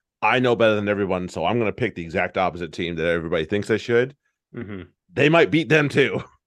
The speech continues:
Speaker 2: Yeah,
Speaker 1: Just
Speaker 2: that's true.
Speaker 1: saying. Just saying that
Speaker 2: If,
Speaker 1: possibility
Speaker 2: if
Speaker 1: is
Speaker 2: they
Speaker 1: out
Speaker 2: fling
Speaker 1: there.
Speaker 2: it around and, and, um, yeah.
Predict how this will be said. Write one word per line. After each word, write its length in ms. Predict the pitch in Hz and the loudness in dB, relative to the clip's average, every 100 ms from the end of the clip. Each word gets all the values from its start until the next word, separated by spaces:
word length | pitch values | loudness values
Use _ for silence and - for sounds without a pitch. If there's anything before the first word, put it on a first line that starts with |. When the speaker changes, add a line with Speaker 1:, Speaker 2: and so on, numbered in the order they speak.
| _ 117 | _ -8
Speaker 2:
Yeah, 200 | 117 123 | -4 -2
Speaker 1:
Just 20 | |
Speaker 2:
that's 180 | 156 - | -2 -2
true. 80 | 131 | -2
Speaker 1:
saying. 280 | 95 78 78 - - _ | -2 -8 -18 -20 -20 _
Just 260 | - 131 - | -2 -2 0
saying 400 | 110 - 113 85 | -4 -4 -6 -2
that 200 | 90 90 | -4 -2
Speaker 2:
If, 20 | |
Speaker 1:
possibility 480 | 95 92 78 87 82 | -4 -4 -2 -4 -2
Speaker 2:
if 80 | 80 | -4
Speaker 1:
is 60 | |
Speaker 2:
they 40 | 80 | -4
Speaker 1:
out 120 | 76 | -8
Speaker 2:
fling 220 | - 143 | -4 -2
Speaker 1:
there. 80 | 135 | -2
Speaker 2:
it 0 | |
around 320 | 127 123 110 | -2 -2 -4
and, 280 | 107 104 101 | -6 -10 -10
and, 360 | 113 107 104 104 | -10 -8 -8 -8
um, 400 | 101 98 95 90 _ _ _ _ _ _ _ _ _ _ - | -8 -8 -12 -16 _ _ _ _ _ _ _ _ _ _ -10
yeah. 300 | 107 98 | -8 -8